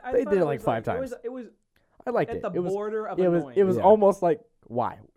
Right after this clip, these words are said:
Speaker 2: Just please stop.
Speaker 1: Mm-hmm.
Speaker 3: Yeah.
Speaker 2: So, um, then Natasha eventually is the one who sacrifices
Speaker 3: That was
Speaker 2: herself,
Speaker 3: really
Speaker 2: and
Speaker 3: sad.
Speaker 2: they're
Speaker 1: And
Speaker 2: both
Speaker 1: then they
Speaker 2: crying.
Speaker 1: showed her dead on the ground with blood all over.
Speaker 2: Yeah.
Speaker 3: That was surprising.
Speaker 2: This
Speaker 1: That was,
Speaker 2: whole,
Speaker 1: like,
Speaker 2: this
Speaker 1: really
Speaker 2: entire movie was just more gory.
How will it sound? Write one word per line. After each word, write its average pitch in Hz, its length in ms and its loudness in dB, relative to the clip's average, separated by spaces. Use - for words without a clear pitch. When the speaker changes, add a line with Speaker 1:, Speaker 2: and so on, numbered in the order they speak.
Speaker 2:
Just - 160 -20
please 170 160 -2
stop. - 260 -14
Speaker 1:
Mm-hmm. 170 240 -12
Speaker 3:
Yeah. 101 200 -6
Speaker 2:
So, 143 360 2
um, 127 300 0
then 135 220 2
Natasha 139 500 2
eventually 113 600 -2
is 101 120 -6
the 92 80 -6
one 87 380 -8
who 92 240 -6
sacrifices - 680 -14
Speaker 3:
That - 100 -14
was 123 80 -4
Speaker 2:
herself, 117 120 -4
Speaker 3:
really 110 120 -6
Speaker 2:
and 98 80 -10
Speaker 3:
sad. 101 180 -10
Speaker 2:
they're 95 80 -4
Speaker 1:
And 185 80 -6
Speaker 2:
both 104 120 0
Speaker 1:
then 208 100 -10
they 214 80 -6
Speaker 2:
crying. 190 140 -6
Speaker 1:
showed 196 180 -8
her 190 100 -10
dead 170 220 -10
on 170 100 -14
the 165 80 -12
ground 151 240 -14
with 135 160 -18
blood 143 240 -12
all 123 100 -14
over. 113 80 -10
Speaker 2:
Yeah. 160 300 -2
Speaker 3:
That 139 140 4
was 175 100 4
surprising. 131 400 -2
Speaker 2:
This 202 80 4
Speaker 1:
That - 60 -4
was, - 80 0
Speaker 2:
whole, 247 260 8
Speaker 1:
like, 147 100 -12
Speaker 2:
this 180 180 -2
Speaker 1:
really 180 140 -4
Speaker 2:
entire 185 320 -2
movie 185 300 -2
was 143 160 -4
just 139 180 -6
more 120 380 -2
gory. 117 640 0